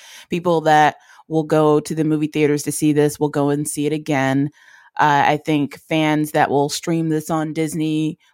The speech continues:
Plus will go back and fire up that app and watch it again if they chose to do the Disney premiere at home. So I, I definitely believe that Black Widow is one of those top Marvel films that fans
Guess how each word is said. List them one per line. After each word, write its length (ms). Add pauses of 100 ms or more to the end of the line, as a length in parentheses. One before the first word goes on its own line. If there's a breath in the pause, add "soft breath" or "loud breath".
Plus 380
will 280
go 220
back 380
and 220
fire 320
up 160
that 160
app 260
and 160
watch 300
it 60
again 440
if 120
they 120
chose 380
to 220
do 200
the 80
Disney 380
premiere 340
at 80
home. 420 (380 soft breath)
So 480
I, 220 (120)
I 140
definitely 540
believe 500
that 160
Black 300
Widow 560
is 500 (440)
one 300
of 440 (420)
those 380
top 280
Marvel 340
films 520
that 480
fans 640